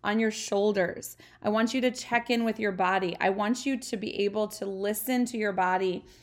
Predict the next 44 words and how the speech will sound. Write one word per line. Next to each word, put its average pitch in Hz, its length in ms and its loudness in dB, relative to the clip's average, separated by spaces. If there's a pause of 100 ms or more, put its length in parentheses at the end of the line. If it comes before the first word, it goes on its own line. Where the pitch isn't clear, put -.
(140)
and 220 160 4
to 220 100 0
know 196 280 4
what 196 200 4
your 196 120 -2
body 175 360 0
needs, 165 560 -6 (220)
okay? 247 540 4 (1000)
So 220 280 0
I 214 160 4
will 262 140 2
have 202 340 0 (100)
all 196 420 6
of 220 300 2
the 196 500 4
education 196 760 -2
about 180 300 0
the 185 100 0
Weigh 190 380 2
Less 196 440 0
Warriors 190 760 0
Facebook 190 540 -2
group 285 360 0 (420)
in 208 300 0
the 202 100 -2
show 180 280 0
notes, 269 480 0 (320)
as 208 220 2
well 196 400 4
as 190 280 4
if - 180 -8
you 208 140 -2
wanna 202 240 -2
hop 190 280 -2
on 185 180 -2
a - 100 -6
call 180 440 0
with 220 180 -2
my 185 160 0
team, 220 500 0
we're 202 100 -2
actually 196 520 -2
doing 202 440 -4
one 185 400 -2